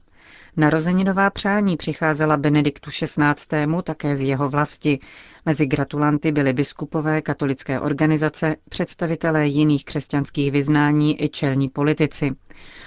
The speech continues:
Ohlasy v německém tisku shrnuje korespondent Vatikánského rozhlasu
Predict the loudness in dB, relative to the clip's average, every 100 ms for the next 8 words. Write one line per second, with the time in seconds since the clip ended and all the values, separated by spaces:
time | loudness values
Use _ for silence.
0 | -4 0 2 2 0 -2 2 4 4 0
1 | -4 -4 -2 -4 -6 -10 -8 -4 0 0
2 | 0 0 -2 -2 -2 0 0 0 -2 -2
3 | -2 -2 -2 -4 -2 -4 -2 -4 -4 -6